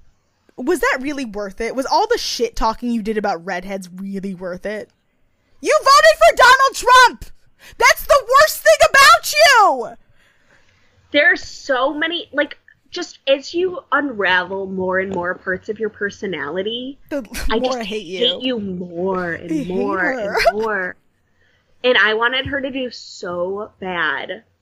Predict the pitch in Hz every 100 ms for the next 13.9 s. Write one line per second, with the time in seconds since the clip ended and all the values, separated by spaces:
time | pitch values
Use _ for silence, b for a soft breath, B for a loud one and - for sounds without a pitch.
0 | 196 180 180 - 175 151 - 170 _ 170
1 | 160 - 233 220 202 247 269 320 220 233
2 | - 185 165 240 247 294 320 302 254 247
3 | 202 196 185 247 247 _ _ _ 185 175
4 | 208 262 285 262 226 214 202 202 - 226
5 | 220 _ _ _ _ _ _ 233 233 277
6 | 254 262 220 226 220 165 113 185 - _
7 | _ 254 214 - - 220 180 - 302 269
8 | 349 294 233 233 214 190 214 240 254 254
9 | 240 254 254 240 202 196 190 190 202 269
10 | 247 220 214 156 - 226 247 240 247 214
11 | 202 175 160 170 165 165 - _ _ _
12 | _ - 214 214 190 180 175 175 175 _
13 | _ _ _ - 233 202 190 185 175